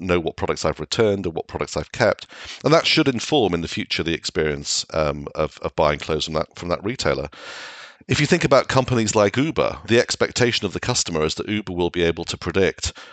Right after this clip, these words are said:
where you are, because guess what? You've been picked up from that spot before. So I think the successful brands will know their customers, and that will be a hygiene factor. Customers will, will simply expect that.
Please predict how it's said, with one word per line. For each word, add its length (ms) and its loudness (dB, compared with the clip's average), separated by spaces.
where 300 6
you 260 2
are, 260 6
because 320 -2
guess 240 2
what? 220 2
You've 100 -12
been 140 0
picked 240 -4
up 120 -2
from 120 -8
that 160 0
spot 240 -2
before. 400 -4
So 140 4
I 20 6
think 220 2
the 80 6
successful 480 2
brands 360 2
will 120 2
know 260 4
their 160 4
customers, 640 -4
and 140 2
that 160 4
will 80 -2
be 140 4
a 40 4
hygiene 420 0
factor. 380 -4
Customers 420 -2
will, 280 0
will 140 -2
simply 300 -2
expect 380 -2
that. 300 -4